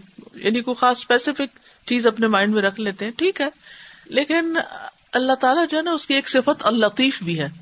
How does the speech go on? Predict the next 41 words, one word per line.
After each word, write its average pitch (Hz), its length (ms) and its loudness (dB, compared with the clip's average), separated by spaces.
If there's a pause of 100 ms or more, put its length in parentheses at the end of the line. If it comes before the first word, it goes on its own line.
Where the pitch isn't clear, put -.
(580)
بڑا 269 180 2
ہی 330 80 6
لطف 277 300 2
کرنے 185 280 2
والا 156 280 -6
ہے۔ 165 80 -14 (600)
اور 233 220 4
لطیف 220 420 2
کا 339 120 0
معنی 311 320 2
کیا 339 120 2
ہوتا 330 220 2
ہے؟ 339 100 4
غیر 226 460 2
محسوس 285 720 4
طریقوں 247 420 2
سے، 214 200 -2
یعنی 226 280 -2
جدھر 240 240 2
سے 262 140 -2
آپ 277 140 2
سوچ 254 280 0
بھی 302 80 0
نہیں 359 120 2
سکتے، - 320 -4 (340)
غیر 254 300 2
محسوس 277 520 0
طریقوں 262 440 0
سے 269 180 0
اپنے 233 280 0
بندوں 208 360 -2
کی 240 180 -2
ایسی 208 280 0
مدد 214 320 -2
کرتا 185 380 0
ہے 240 60 -2
کہ 240 140 -4
جدھر 220 280 0
ان 220 160 0
کا 262 160 -4 (440)
اپنا 330 340 2